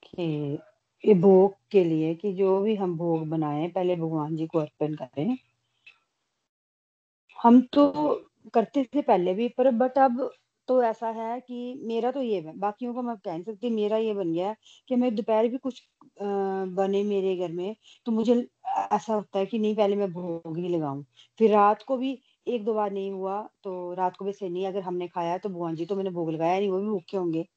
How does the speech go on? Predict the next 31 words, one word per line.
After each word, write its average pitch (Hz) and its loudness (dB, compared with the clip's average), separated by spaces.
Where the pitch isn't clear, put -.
अब 233 4
तो 247 6
मैं 269 6
तीन 233 4
टाइम 214 4
का 185 2
कर 151 -4
दिया 143 -8
हुआ 143 -8
है। 240 -12
तो 180 -2
वो 202 2
चल 220 2
भगवान 190 2
की 196 -6
कृपा 175 -2
है 175 -6
कि 214 -6
आपने 180 2
हमें 180 -4
समझाया 160 -6
कि 214 -4
इस - -8
तरह 208 0
भोग 180 -2
लगाना 165 -2
है। 180 -6
अब 185 -6
तो 247 2
जैसे 247 2
एक 247 -4